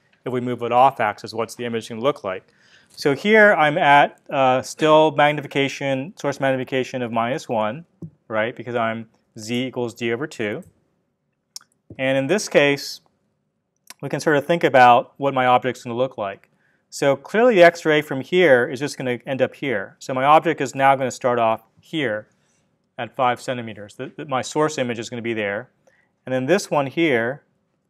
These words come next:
this ray is gonna extend like that,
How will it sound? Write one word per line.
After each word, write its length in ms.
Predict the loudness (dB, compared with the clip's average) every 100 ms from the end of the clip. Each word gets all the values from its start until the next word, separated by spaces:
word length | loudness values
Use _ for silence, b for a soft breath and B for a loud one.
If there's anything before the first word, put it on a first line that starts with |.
| _ _ -8
this 200 | -6 2
ray 520 | 6 8 6 2 -6 _ _ _ _ -18 -18 _ -20 _ _ _ _ _ _ _ _ _ _ _ _ _ _ _ _ _ _ _ _ _ _ _ _ _ _ _ _ _ _ _ _ _ -14
is 80 | -10
gonna 140 | -6
extend 420 | -8 -4 -4 -2
like 200 | -4 -2
that, 360 | -2 -2 -2